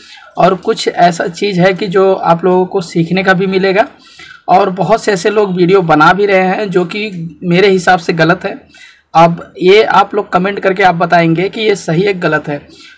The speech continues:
तो दोस्तों, ये आप लोग देख सकते हैं, ये जो है यूएसबी panel है, जो कि Bluetooth यूएसबी panel है। इसमें दोस्तों स्पीकर चलाकर दिखाते हैं, आप लोग ये वीडियो देख सकते हैं, जो कि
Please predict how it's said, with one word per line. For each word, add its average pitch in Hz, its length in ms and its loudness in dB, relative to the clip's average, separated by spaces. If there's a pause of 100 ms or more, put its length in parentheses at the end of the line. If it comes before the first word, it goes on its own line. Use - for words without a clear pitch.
तो 226 60 0
दोस्तों, 214 380 2 (300)
ये 196 160 6
आप 196 220 2
लोग 185 180 -4
देख 180 140 -4
सकते 170 280 -8
हैं, 175 200 -2 (360)
ये 175 140 0
जो 175 140 0
है 165 340 0
यूएसबी 170 440 2
panel 165 380 2
है, - 100 -6 (720)
जो 170 160 0
कि 185 220 2 (380)
Bluetooth 185 380 2
यूएसबी 180 300 2
panel 165 340 4
है। - 340 -6 (380)
इसमें 220 300 0
दोस्तों 214 300 0 (100)
स्पीकर 190 360 -4
चलाकर 175 380 2
दिखाते 180 400 -2
हैं, 214 180 -4 (360)
आप 165 220 0
लोग 180 140 0
ये 175 100 0
वीडियो 165 300 0
देख 165 180 -4
सकते 170 300 -8
हैं, 190 260 -4
जो 185 160 2
कि 208 140 -8